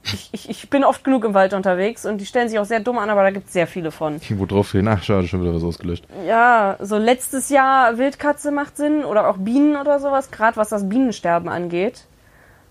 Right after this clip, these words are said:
Speaker 1: Also was das angeht, seid, seid nett zu Bienen. Wespen dürft ihr meinetwegen gern kaputt klatschen, das sind Hurensöhne. Aber alles, was bienenartig ist, bitte schützen. Die brauchen wir dringend.
Speaker 2: Definitiv.
Speaker 1: Ja.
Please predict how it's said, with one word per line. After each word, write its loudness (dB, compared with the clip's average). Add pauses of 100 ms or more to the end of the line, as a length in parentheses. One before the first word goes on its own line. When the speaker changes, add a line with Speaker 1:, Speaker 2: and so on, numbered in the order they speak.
Speaker 1:
Also -4
was 2
das 2
angeht, -4
seid, 2
seid 0
nett -4
zu -4
Bienen. 2 (360)
Wespen 0
dürft 0
ihr 2
meinetwegen 0
gern 4
kaputt -4 (200)
klatschen, 0
das -6
sind -2
Hurensöhne. 0 (720)
Aber 2
alles, 0
was 2
bienenartig 0
ist, -10
bitte -8
schützen. -4 (240)
Die -4
brauchen 2
wir 0
dringend. -2 (140)
Speaker 2:
Definitiv. 0 (240)
Speaker 1:
Ja. -10